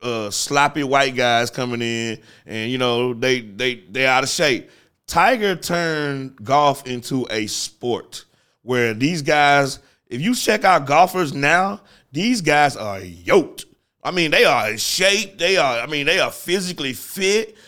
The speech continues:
They, it's, they, they, you can tell, hey, you're an athlete, okay? You know, but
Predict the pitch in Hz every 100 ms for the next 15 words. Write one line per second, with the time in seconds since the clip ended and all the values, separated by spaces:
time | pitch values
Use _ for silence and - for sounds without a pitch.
0 | - - 143 175 - 175 175 165 202 208
1 | 190 208 185 147 233 214 185 165 170 170
2 | 143 143 131 120 85 - 120 175 151 151
3 | - _ _ 123 147 143 139 - _ _
4 | - 135